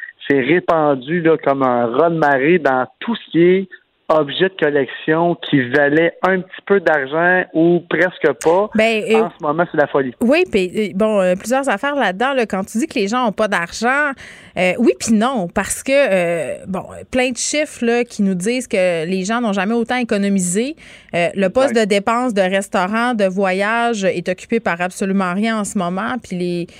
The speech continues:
Speaker 2: plusieurs personnes ont décidé de faire des rénos. Euh, la, la vente de voitures de luxe n'a jamais été aussi importante. Il y a une nette augmentation de ce côté-là. Mais je pense qu'il y a des gens qui ont copé dans les affaires.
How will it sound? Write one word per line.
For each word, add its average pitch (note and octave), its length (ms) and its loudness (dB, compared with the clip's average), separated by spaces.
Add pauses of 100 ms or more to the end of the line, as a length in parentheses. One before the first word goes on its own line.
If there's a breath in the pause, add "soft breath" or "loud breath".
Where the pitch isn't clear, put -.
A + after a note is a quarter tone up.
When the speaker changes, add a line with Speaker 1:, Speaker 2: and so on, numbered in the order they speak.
(360 loud breath)
Speaker 2:
plusieurs G#3 260 -2
personnes A#3 420 -2
ont G3 80 0
décidé F3+ 260 -4
de G3+ 60 -8
faire F#3+ 200 -2
des F3 180 -2
rénos. G#3 640 -2
Euh, E3+ 240 0
la, F#3 180 -2
la F3+ 160 -4
vente A#3 360 -2
de F3+ 100 2
voitures G#3 500 -2
de G#3+ 120 0
luxe G#3 420 -2
n'a F#3 80 -2
jamais G3 320 -2
été B3 260 -4
aussi F#3 580 -4 (140)
importante. A3 800 -2
Il F#3 60 -4
y - 20 2
a E3+ 60 2
une F3+ 280 -2 (100)
nette G3 500 0
augmentation F#3+ 720 -2
de G#3 100 0
ce - 80 -10
côté-là. G3 520 -2 (480 loud breath)
Mais F#3 60 -2
je - 60 -6
pense D#4 160 0
qu'il - 80 0
y G#3+ 60 2
a - 0 -
des F3+ 160 0
gens A3 180 0
qui A#3 100 -4
ont F3 120 -2
copé A#3+ 560 0
dans F#3 160 -2
les F3+ 200 0
affaires. A3+ 460 0